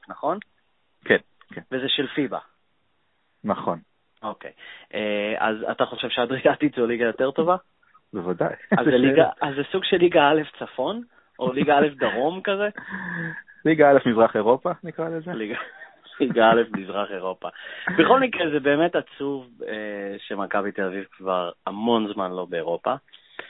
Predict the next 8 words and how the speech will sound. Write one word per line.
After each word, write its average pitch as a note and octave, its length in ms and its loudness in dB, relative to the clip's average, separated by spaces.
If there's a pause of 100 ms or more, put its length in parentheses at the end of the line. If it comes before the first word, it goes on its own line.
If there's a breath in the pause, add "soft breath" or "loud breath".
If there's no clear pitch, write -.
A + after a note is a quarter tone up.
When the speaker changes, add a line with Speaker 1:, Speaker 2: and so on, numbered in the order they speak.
(260 loud breath)
Speaker 1:
אה, G#2 640 0 (460)
מה B2 300 2 (220)
כן? C3+ 300 6 (280)
אה, B2 460 -2
אתה C#3+ 240 4
היית D#3 280 2
ביום C#3 380 -4
ראשון C#3 600 -6